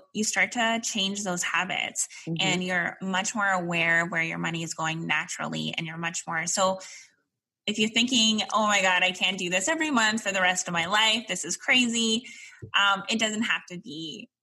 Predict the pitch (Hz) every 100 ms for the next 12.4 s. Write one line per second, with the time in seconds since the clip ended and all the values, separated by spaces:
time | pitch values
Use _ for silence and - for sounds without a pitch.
0 | _ - - 165 165 143 175 185 185 190
1 | 170 170 175 196 196 185 - 190 180 185
2 | 196 185 180 180 196 _ _ _ _ _
3 | 185 185 185 - 180 175 170 160 165 190
4 | 196 190 190 196 175 175 196 - 320 277
5 | 254 247 247 - 190 190 185 185 185 175
6 | 170 170 175 185 180 175 175 175 185 -
7 | 175 180 190 185 - 165 175 170 175 -
8 | - 208 202 - 170 170 - - - 208
9 | 208 202 185 196 165 170 175 _ _ _
10 | _ _ - 180 170 170 165 - 180 180
11 | 175 170 175 170 160 170 175 - - 175
12 | 160 - 180